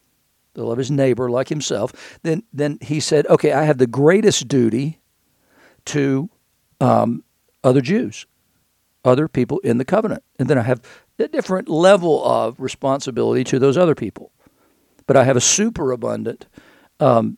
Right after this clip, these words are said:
duty towards those who, who are in uh, covenant with me by being in covenant with God, with Yahweh. And so Jesus, when he tells the parable of the prodigal son, turns that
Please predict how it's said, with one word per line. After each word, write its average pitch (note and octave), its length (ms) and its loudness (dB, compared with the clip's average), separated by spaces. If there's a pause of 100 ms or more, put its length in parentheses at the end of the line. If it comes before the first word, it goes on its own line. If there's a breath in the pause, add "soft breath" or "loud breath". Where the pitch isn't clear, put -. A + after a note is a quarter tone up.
(120)
duty C#3+ 560 2
towards B2+ 280 0
those B2 320 -6
who, C3+ 220 -12
who B2 180 -12
are B2+ 80 -14
in A#2 320 0 (460 loud breath)
uh, A2+ 240 -8
covenant D#3+ 680 -2 (580)
with A#2 380 -8
me A#2+ 420 -4 (340 soft breath)
by A#2+ 140 -2
being A#2+ 360 -4 (100)
in B2 180 -2
covenant D3+ 640 0 (140)
with B2+ 260 -2
God, G#3+ 480 -6
with C#3 160 -4
Yahweh. G3 400 -6 (640 soft breath)
And D#3 180 -4
so D#3 240 0
Jesus, C#3 580 -8
when D3+ 120 -6
he C#3+ 100 -6
tells F3+ 320 -4
the E3 100 -8
parable D#3+ 500 -2
of B2+ 60 -2
the B2+ 60 -4
prodigal D3+ 420 -6
son, C3 580 -4 (420 soft breath)
turns E3 300 0
that F3+ 300 -4